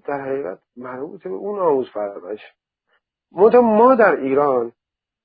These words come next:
به نظر می‌رسه داستان اون کاملاً متفاوته. یعنی اون چیزی که آموزش پرورش ما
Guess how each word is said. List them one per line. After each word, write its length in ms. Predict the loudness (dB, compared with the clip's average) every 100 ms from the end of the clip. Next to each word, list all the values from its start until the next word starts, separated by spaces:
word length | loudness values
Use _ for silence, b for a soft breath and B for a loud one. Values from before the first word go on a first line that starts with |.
| _
به 60 | 0
نظر 240 | 0 0
می‌رسه 400 | -4 -6 -8 -12 -12 _ _ _ -12
داستان 440 | -12 -12 -12 -10
اون 160 | -8 -10
کاملاً 420 | -12 -12 -8 -8
متفاوته. 1000 | -8 -10 -14 -10 -6 -4 -4 -8 _ -16 -16 b b 0
یعنی 160 | 2 4
اون 220 | 4 2
چیزی 300 | 2 0 0
که 240 | 2 2
آموزش 240 | 4 2 4
پرورش 400 | 4 4 -2 -4
ما 500 | -2 4 4 4